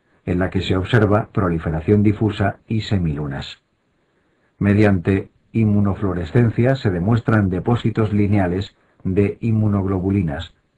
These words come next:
I G G, raramente I G A, y C tres a lo largo de la membrana basal glomerular. Son anticuerpos que en el noventa por ciento de los casos van dirigidos contra el colágeno tipo cuatro de la membrana basal.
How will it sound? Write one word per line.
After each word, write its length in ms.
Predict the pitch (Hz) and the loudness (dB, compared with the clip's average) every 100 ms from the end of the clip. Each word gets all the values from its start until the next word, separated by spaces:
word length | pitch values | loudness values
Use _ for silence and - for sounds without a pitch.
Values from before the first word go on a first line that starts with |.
| _ | _
I 140 | 120 113 | -4 -2
G 260 | - 87 78 | -4 -10 0
G, 240 | 110 113 - | 0 0 -6
raramente 760 | 101 98 98 90 90 82 98 107 _ | -4 -2 0 0 -2 -4 -6 -8 _
I 180 | 101 95 | -8 -6
G 200 | - 80 | -6 -6
A, 180 | 69 - _ _ _ _ _ | -8 -14 _ _ _ _ _
y 140 | - 107 | -2 2
C 140 | 117 | 2
tres 380 | 104 107 104 - - _ _ _ _ | 4 4 4 0 -20 _ _ _ _
a 100 | 98 | -2
lo 100 | 90 | 4
largo 300 | 110 117 110 | 4 6 4
de 120 | 104 | 2
la 100 | 85 | 0
membrana 440 | 78 76 104 107 | -2 -2 2 2
basal 440 | 90 71 - 98 95 - | 0 -2 -2 -2 -2 -6
glomerular. 720 | 92 95 85 85 78 80 80 _ _ _ _ _ _ _ _ | -2 0 0 -2 -4 -6 -10 _ _ _ _ _ _ _ _
Son 240 | - 120 | 2 4
anticuerpos 720 | 127 110 107 135 143 139 139 - | 6 4 4 4 4 4 0 2
que 120 | 110 | 0
en 100 | 95 | 0
el 120 | 90 | 0
noventa 460 | 87 110 120 117 110 | 0 0 0 0 0
por 200 | 113 101 | 0 0
ciento 360 | 92 78 78 | -2 -4 -4
de 80 | 73 | -6
los 160 | 73 78 | -8 0
casos 420 | 117 110 117 - | 0 2 -2 -4
van 320 | - 95 123 120 | -8 2 4 4
dirigidos 560 | 113 101 135 127 120 | 2 2 0 2 0
contra 400 | - 107 101 101 | 0 -2 0 0
el 100 | 87 | -2
colágeno 560 | 80 87 120 - 104 95 | -2 0 0 0 0 0
tipo 300 | 113 - 85 | -4 -4 -4
cuatro 480 | - 101 104 101 98 _ _ | 0 0 2 -4 -4 _ _
de 80 | 85 | -2
la 100 | 80 | 0
membrana 480 | 78 76 82 90 87 | -2 -4 -2 -2 0
basal. 440 | 82 80 76 67 | -2 -2 -4 -6